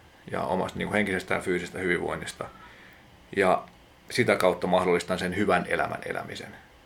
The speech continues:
koska, niinku, kaiken sen alla, mitä me halutaan tehdä,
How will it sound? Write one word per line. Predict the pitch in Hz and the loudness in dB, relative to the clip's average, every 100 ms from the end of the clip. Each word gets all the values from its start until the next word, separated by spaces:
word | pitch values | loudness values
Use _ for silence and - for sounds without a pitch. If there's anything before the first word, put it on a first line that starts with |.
| - - | -20 -4
koska, | - - - 98 - - - - - - - - - - - - | -2 -2 -2 -4 -6 -20 -20 -20 -20 -20 -20 -20 -20 -20 -20 -20
niinku, | - - 107 104 | -18 -4 -4 2
kaiken | 131 135 - 110 104 | 2 4 4 2 2
sen | 98 95 - | 0 2 4
alla, | 113 104 90 | 6 6 4
mitä | 90 87 | 4 2
me | 87 | 2
halutaan | 90 95 92 87 87 | 2 2 4 2 2
tehdä, | 92 90 | 2 2